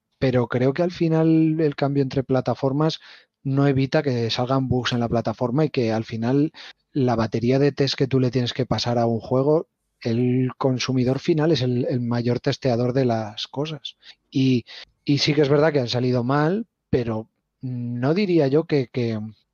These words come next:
que dentro de lo que cabe no pase en todos los sitios y que no sea esto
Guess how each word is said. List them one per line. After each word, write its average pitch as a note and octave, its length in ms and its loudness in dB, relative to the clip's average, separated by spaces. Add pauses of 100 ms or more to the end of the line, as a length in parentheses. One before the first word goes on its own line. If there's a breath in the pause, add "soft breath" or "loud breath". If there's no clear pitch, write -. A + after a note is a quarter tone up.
(120)
que C3 100 -2
dentro B2+ 300 2
de D3 60 4
lo C#3 100 2
que B2+ 80 -4
cabe C3+ 240 2
no C3+ 160 0
pase A#2+ 260 -2
en C3 80 -4
todos A#2+ 240 0
los G#2 140 -2
sitios C3+ 400 -2
y B2 80 -16
que G#2+ 140 -6
no G2 100 -6
sea A2+ 320 -2
esto A#2+ 420 0